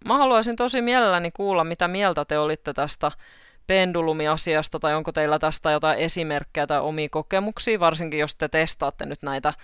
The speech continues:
tapoja pysäyttää se pendulumi tai voittaa se, niin laittakaa mulle toki niin kun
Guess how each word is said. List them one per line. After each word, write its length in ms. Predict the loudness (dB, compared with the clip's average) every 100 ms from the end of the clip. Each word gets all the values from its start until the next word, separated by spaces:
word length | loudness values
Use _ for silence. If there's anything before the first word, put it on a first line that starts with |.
| -20 -20 -20 0
tapoja 500 | 4 4 4 4 4 0 -6
pysäyttää 640 | 0 4 4 2 -4 -4
se 140 | -4
pendulumi 560 | -4 -4 -4 -6 -6 -4
tai 200 | -4 -2
voittaa 440 | -2 -2 -2 -4
se, 220 | -2 -4 -6 -12 -20 -20 -20 -20 _ -10
niin 280 | -2 0 0 -2
laittakaa 560 | 2 4 4 2 2 2
mulle 360 | 2 2 0 -2 _ _
toki 340 | -2 -2 -2 -2
niin 200 | -4 -4
kun 260 | -6 -6